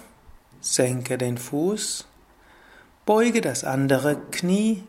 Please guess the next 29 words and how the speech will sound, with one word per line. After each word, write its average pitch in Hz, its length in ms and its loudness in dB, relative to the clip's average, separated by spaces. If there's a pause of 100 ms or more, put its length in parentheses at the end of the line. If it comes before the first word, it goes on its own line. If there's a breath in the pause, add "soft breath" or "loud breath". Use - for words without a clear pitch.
gib - 200 -4
den 127 160 0
linken 147 540 2
Fuß 196 380 2
an 135 100 2
die 143 120 -4
Innenseite 135 480 4
des 127 240 0
rechten 151 380 2
Oberschenkels 185 840 2
oder 180 160 4
den 175 200 0
linken 180 460 -2
Knöchel 185 440 4
auch 156 180 2
vorne 170 400 2
auf 139 180 -2
den 151 160 -6
Oberschenkel. 131 720 -2 (640 loud breath)
Gib - 200 -8
die 127 120 -2
Hände 147 420 2
vom 143 240 0
Brustkorb 156 720 0
zusammen, 160 640 0 (840 soft breath)
hebe 143 320 4
die 143 200 0
Arme 143 500 0
hoch. 123 400 -8